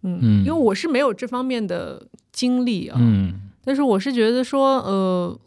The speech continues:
Speaker 1: 可能就是你生命中一个很重要，重要的人离你而去，
Speaker 2: 嗯。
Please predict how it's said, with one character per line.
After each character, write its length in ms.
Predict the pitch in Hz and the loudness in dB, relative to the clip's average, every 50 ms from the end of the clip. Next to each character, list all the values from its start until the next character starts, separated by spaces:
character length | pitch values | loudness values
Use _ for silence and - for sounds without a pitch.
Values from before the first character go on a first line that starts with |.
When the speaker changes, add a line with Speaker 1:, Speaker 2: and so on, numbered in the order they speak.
| - - _ | -20 -16 _
Speaker 1:
可 220 | - - 240 208 | -2 0 2 2
能 260 | 202 208 233 277 339 | 4 2 2 0 0
就 140 | 392 - 415 | -2 -2 -2
是 160 | - 330 285 | 0 0 0
你 420 | 247 226 214 202 190 180 160 - _ - | 2 2 2 0 0 -2 -6 -10 _ -10
生 180 | - - 269 | -4 0 0
命 200 | 262 269 262 233 | 2 2 2 2
中 200 | 202 233 233 233 | 4 4 4 4
一 80 | 220 220 | 4 2
个 140 | 220 226 220 | 2 0 0
很 160 | 202 175 151 | 0 -4 -4
重 140 | 151 208 220 | -2 -2 -2
要， 60 | 220 - - _ _ _ _ _ _ | -2 -2 -6 _ _ _ _ _ _
重 200 | - - - 254 | -4 0 2 2
要 140 | 240 240 226 | 4 4 4
的 80 | 208 202 | 2 2
人 160 | 185 190 190 | 2 0 0
离 140 | 185 185 208 | 0 0 0
你 120 | 220 214 185 | 0 0 -2
而 200 | 170 175 - 160 | -2 -2 -4 -4
去， 460 | - - - - 254 220 165 - - _ _ | -4 -6 -4 0 0 0 0 -2 -6 _ _
Speaker 2:
嗯。 420 | - 123 117 110 104 95 92 90 | -4 -2 0 0 0 -2 -4 -6